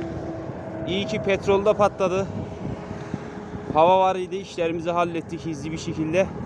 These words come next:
İyi ki pisketin üzerinde yük yok idi. Hemen hızlı bir şekilde hallettik.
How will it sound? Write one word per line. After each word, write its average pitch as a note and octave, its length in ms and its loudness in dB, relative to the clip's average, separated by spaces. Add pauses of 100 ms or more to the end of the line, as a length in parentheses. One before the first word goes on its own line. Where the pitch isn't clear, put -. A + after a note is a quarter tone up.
(120)
İyi F#3+ 240 2
ki A3 220 6 (1300)
pisketin G3+ 460 4
üzerinde G#3+ 380 2
yük G#3+ 320 -2
yok A3+ 120 6 (160)
idi. G3+ 80 2 (1300)
Hemen G3 300 2
hızlı F#3 340 -4
bir F#3+ 80 -2
şekilde F#3 360 -2
hallettik. F3 560 0